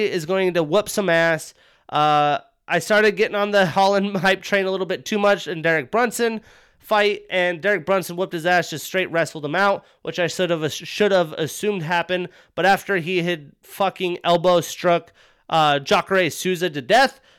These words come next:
I had switched to the hype train, ended up losing some money on that fight. Here he is fighting not that much longer later against a very good Vettori. I probably would have picked Till in the fight against Vettori just because I'm a,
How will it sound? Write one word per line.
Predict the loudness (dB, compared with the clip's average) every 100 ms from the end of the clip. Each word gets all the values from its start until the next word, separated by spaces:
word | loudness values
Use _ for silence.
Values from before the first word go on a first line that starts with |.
| _ -6
I | 2 2
had | 2 -2 -6
switched | -10 -2 -2 -2
to | -2
the | 0
hype | 0 0
train, | -2 0 2 0
ended | 2 4
up | 4 4
losing | 2 2
some | -2 0
money | 0 2
on | 2 2
that | 0 0
fight. | -2 0 0 -6 _ _
Here | 0 2
he | 2
is | 0
fighting | 0 0 2 -2
not | 0 0 0
that | 0
much | -2 -2
longer | -4 -2 -2
later | 0 0 2 0 -2 _
against | -10 -6 -6 -4
a |
very | 0 0 2
good | -2
Vettori. | -4 -4 0 0 0 -2 -6 _ _ _ _ -2
I | -2
probably | 0 0 0 0
would | 0 -2
have | -4
picked | -8 -8 -12
Till | -6 -4 -4 -6
in | -6
the | -6
fight | -4 -4 -4 -4
against | -8 -8 -10
Vettori | -12 -8 -6 -6 -6
just | -10 -12
because | -10 -8
I'm | -4
a, | -6